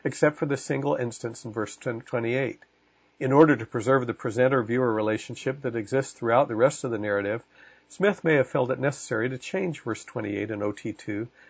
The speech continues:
to have God doing the looking and weeping, Enoch doing the looking and weeping,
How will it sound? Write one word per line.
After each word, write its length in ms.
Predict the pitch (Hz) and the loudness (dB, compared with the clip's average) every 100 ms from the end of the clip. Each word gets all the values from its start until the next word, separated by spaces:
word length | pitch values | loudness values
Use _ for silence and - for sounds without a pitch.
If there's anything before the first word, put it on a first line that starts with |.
| _ - | _ 2
to 80 | |
have 180 | 151 156 | 4 6
God 380 | 123 131 135 131 | 6 8 8 6
doing 240 | 127 131 | 4 2
the 80 | 127 | 2
looking 420 | 117 107 - 101 | -2 -2 -4 -8
and 120 | 110 107 | -6 0
weeping, 440 | 107 - 98 92 _ _ _ _ _ - | -2 -2 -12 -14 _ _ _ _ _ 4
Enoch 320 | 170 120 - | 6 4 0
doing 240 | 120 104 | -2 0
the 180 | 98 139 | -4 -4
looking 360 | 120 107 107 101 | -4 -4 -6 -6
and 80 | |
weeping, 380 | 101 98 104 95 | -4 -6 -8 -14